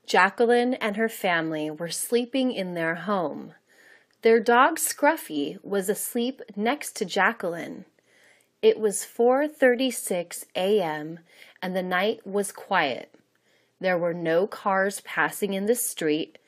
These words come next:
No noise could be heard.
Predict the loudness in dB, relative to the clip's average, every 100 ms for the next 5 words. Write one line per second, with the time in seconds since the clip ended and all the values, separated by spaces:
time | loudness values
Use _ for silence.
0 | _ _ _ _ -2 4 6 6 4 4
1 | 2 -2 -8 -8 -2 -2 0 0 0 -2
2 | -12